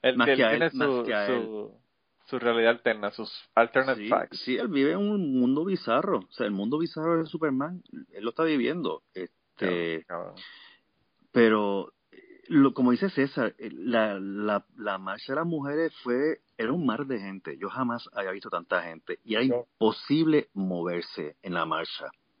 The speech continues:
Speaker 3: Eh.
Speaker 2: Era imposible. O sea, los pasos, yo me encontré con César de puro milagro.
Speaker 3: Sí,
Speaker 2: O
Speaker 3: mano,
Speaker 2: sea,
Speaker 3: eso fue una aventura por si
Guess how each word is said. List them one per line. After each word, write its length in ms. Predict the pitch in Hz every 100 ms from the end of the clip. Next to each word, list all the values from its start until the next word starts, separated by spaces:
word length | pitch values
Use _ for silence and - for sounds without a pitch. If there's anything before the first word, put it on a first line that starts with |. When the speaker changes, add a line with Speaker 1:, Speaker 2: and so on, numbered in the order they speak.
| _
Speaker 3:
Eh. 140 | 120 -
Speaker 2:
Era 140 | 101
imposible. 920 | 110 95 - 92 - 90 87 78 69 - _ _ - - - _
O 20 |
sea, 240 | 117 95 92 -
los 200 | 107 98 -
pasos, 280 | 131 147 123
yo 60 |
me 60 | 110
encontré 240 | 131 190
con 100 | 190
César 160 | 151 190
de 60 | 139
puro 200 | 117 120
milagro. 460 | 92 90 73 73 _ _ _ _ _ _ _ _
Speaker 3:
Sí, 200 | 156 156
Speaker 2:
O 40 |
Speaker 3:
mano, 240 | 143 143
Speaker 2:
sea, 40 | 127
Speaker 3:
eso 220 | 127 143
fue 240 | - 147
una 200 | 160 151
aventura 580 | 147 151 135 135 131 123
por 160 | 117 117
si 120 | 117